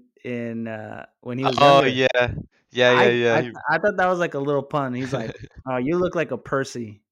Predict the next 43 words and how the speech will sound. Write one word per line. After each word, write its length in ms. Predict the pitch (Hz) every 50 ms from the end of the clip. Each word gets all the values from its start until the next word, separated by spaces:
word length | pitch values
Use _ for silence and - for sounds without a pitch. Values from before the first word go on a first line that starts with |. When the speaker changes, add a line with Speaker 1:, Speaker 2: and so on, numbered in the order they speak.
| _ -
Speaker 1:
But 120 | 135 139
he's, 100 | 147 147
obviously, 320 | 143 147 156 165 156 156 147
he's 100 | 143 147
talking 240 | - 156 151 151
about, 160 | 151 143 135 123
like, 200 | 120 117 - -
Percy 380 | 139 139 139 139 - 143 135
the 360 | 123 117 117 113 110 107 107 -
train 380 | - - 131 123 123 139 156 156
or 100 | 143 135
whatever, 420 | 131 127 127 135 139 147 147 143
whatever 440 | 131 - 120 117 117 120 139 135 135
that 200 | 131 131 127 104
Speaker 2:
Yeah. 360 | 107 107 104 101 98 98 98
Speaker 1:
character 180 | 170 180 190 208
is. 140 | 226 - _ _ _ _ _ _ _ _ _ _ _ _ -
I 120 | 131 139
thought 180 | 127 143 139 120
that 100 | 127 123
was 100 | 123 117
pretty 200 | _ - 117 120
funny. 320 | - - 117 117 117 113
I 80 | 110 107
was 80 | 110 110
like, 120 | 113 104 101
"Oh, 40 | 113
I 160 | 117 113 117
got 240 | 120 127 117 - -
that. 200 | 120 120 120 - _ _ _ _ _ _ _ _ -
I 100 | 117 117
got 240 | 117 110 110 110 -
that." 240 | 113 113 117 117 - _ _ _ _ _ _ _ _ _ _ _ _ 110
Um, 260 | 107 110 110 107 104 104
Speaker 2:
Yeah. 380 | 107 117 139 - 143 143 139 127 - _ _ _ _ _ - _ _
<laughs> 380 | _ _ - - - 208 - -
I 80 | 143
remember 280 | 143 143 160 170 175 170
seeing 300 | - - - 151 156 156
that, 160 | 160 156 135
I 80 | 131 156
think, 260 | - 151 147 147 -
from, 580 | - - 147 143 139 135 123 117 110 107 110